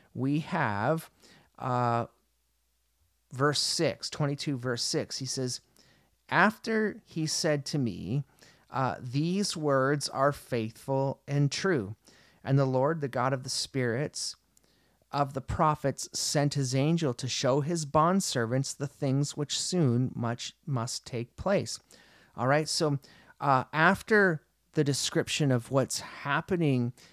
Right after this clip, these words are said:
in the new heaven and the new earth, in verse six, and we see the same, uh, verses that are given at the very beginning of the book of Revelation.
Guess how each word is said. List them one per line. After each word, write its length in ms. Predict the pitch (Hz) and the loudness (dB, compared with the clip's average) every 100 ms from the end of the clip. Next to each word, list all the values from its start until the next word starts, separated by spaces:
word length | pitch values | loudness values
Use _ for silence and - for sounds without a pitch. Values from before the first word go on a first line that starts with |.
| _ _ | _ _
in 400 | - 147 139 139 - | 0 4 4 4 0
the 180 | 139 135 | -2 2
new 280 | 135 143 139 | 4 6 4
heaven 520 | 104 135 151 156 135 | 2 2 4 4 2
and 180 | - 123 | 0 0
the 60 | |
new 340 | 120 127 131 - - | 2 2 0 -2 -2
earth, 480 | 151 180 143 120 - _ - - _ - | 4 6 4 0 -14 _ -20 -20 _ -2
in 240 | 147 143 | 2 2
verse 560 | - 127 160 175 - - | 0 0 2 2 0 -4
six, 840 | - - - - 196 190 113 - - | -4 -2 0 0 2 2 0 -4 -6
and 280 | 143 143 139 _ _ - | 0 0 0 _ _ -8
we 140 | 143 151 | -2 0
see 720 | - - 190 208 147 131 - _ | 0 0 2 2 2 0 -4 _
the 80 | - | -4
same, 640 | 135 - - 151 175 190 175 - - _ _ - | -2 0 0 2 4 4 0 -6 -20 _ _ -4
uh, 300 | 139 131 123 - _ - | 2 4 2 0 _ -12
verses 800 | 131 127 151 160 - 135 123 - - _ | -6 4 4 4 2 2 2 -2 -8 _
that 340 | 135 139 139 - - | 2 4 4 0 0
are 160 | 135 | 0
given 420 | 131 143 131 143 - | 2 2 4 2 2
at 160 | 123 | -4
the 60 | - | -4
very 360 | 117 120 127 123 | 0 2 2 2
beginning 500 | 117 104 117 117 113 | 0 0 2 4 2
of 120 | 110 | 0
the 80 | 110 | -2
book 240 | 110 - | -2 -2
of 80 | 104 | -2
Revelation. 760 | 107 104 98 101 - - 117 | -2 -2 -4 -4 -4 -6 -6